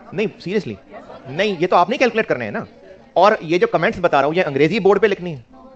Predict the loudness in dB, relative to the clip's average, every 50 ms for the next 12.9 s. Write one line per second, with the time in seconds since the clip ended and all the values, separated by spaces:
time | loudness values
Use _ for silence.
0 | -20 -20 -20 -8 -2 0 2 4 2 2 4 2 2 2 2 0 0 2 2 0
1 | 0 0 0 0 0 0 -2 -4 -4 -8 _ _ -20 _ _ -20 _ _ 0 2
2 | 4 4 4 4 4 4 6 6 4 4 2 2 4 2 2 2 0 2 4 4
3 | 4 4 2 -2 _ _ _ _ _ _ -4 -2 0 0 2 2 4 4 4 4
4 | 4 2 0 -4 -4 -2 -2 -4 -4 -4 -4 -4 -4 -4 -4 -4 -4 -4 -4 -4
5 | -4 -4 -4 -4 -6 -8 -10 _ _ _ _ _ -2 0 0 2 2 2 0 0
6 | 0 0 -2 -2 0 0 0 2 2 2 0 0 0 -4 -6 -6 -8 _ _ _
7 | _ _ _ _ _ _ _ _ _ _ _ _ _ _ _ _ -6 -4 -2 0
8 | 2 4 4 4 4 4 2 2 2 2 2 0 -2 -4 -6 -8 _ _ _ _
9 | _ _ -8 -2 0 2 2 2 2 4 2 2 2 2 -2 0 0 0 0 0
10 | -2 -4 -8 -12 -20 _ _ _ _ -4 0 2 2 4 4 4 4 4 4 4
11 | 4 0 -2 -8 _ _ _ _ -4 -4 -2 0 0 0 0 -2 -2 -2 -2 -2
12 | -2 -2 -2 -2 -2 -2 -2 -4 -6 -6 -6 -8 -8 -8 -8 -12 -12